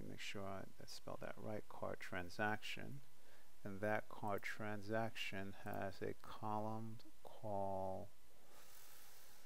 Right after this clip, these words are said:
the purchase month. So I'll go back here, and this should be the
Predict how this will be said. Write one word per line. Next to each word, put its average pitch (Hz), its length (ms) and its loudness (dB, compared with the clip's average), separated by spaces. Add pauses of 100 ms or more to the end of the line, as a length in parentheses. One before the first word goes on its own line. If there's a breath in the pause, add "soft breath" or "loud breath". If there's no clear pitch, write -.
(440 loud breath)
the 98 300 2
purchase - 920 0
month. 104 520 2 (360 loud breath)
So - 200 -2
I'll 92 180 0
go 90 220 0
back 92 220 0 (160)
here, 104 420 0
and 87 140 -2
this 92 100 0
should - 320 -2
be 90 380 0 (880)
the 90 140 0